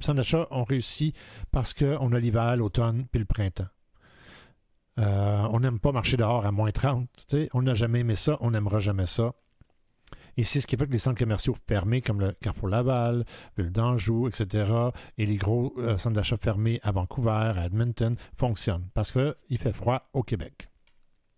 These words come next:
Mais c'est fermé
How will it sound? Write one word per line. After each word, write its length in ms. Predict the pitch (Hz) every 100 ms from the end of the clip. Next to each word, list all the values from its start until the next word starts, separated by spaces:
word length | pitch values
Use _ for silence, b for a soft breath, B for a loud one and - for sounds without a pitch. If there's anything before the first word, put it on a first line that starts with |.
| _ _ _ _ _ _ _ _ _ B B B B B B
Mais 240 | 101 151 -
c'est 220 | - 123
fermé 520 | - 101 98 123 160